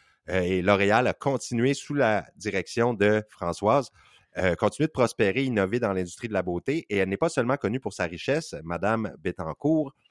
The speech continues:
mais aussi pour son engagement dans la philanthropie, elle aussi, et les arts, hein. Souvent, les femmes, les femmes sont peut-être plus, ont plus un penchant avec leur argent, hein, aller dans la philanthropie que les hommes. On sait pas. Il y en a des grands philanthropiques, mais les femmes, on dirait,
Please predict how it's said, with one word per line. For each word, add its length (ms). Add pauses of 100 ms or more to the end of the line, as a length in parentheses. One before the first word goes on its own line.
(400)
mais 140
aussi 240
pour 100
son 220
engagement 460
dans 100
la 120
philanthropie, 760
elle 140
aussi, 260
et 80
les 220
arts, 240
hein. 80
Souvent, 260
les 140
femmes, 320 (280)
les 120
femmes 320
sont 160
peut-être 260
plus, 280
ont 260
plus 240
un 100
penchant 380
avec 220
leur 180
argent, 340
hein, 300 (180)
aller 180
dans 140
la 120
philanthropie 600
que 80
les 220
hommes. 180
On 60
sait 160
pas. 180
Il 60
y 40
en 120
a 80
des 100
grands 220
philanthropiques, 560
mais 80
les 120
femmes, 200
on 80
dirait, 300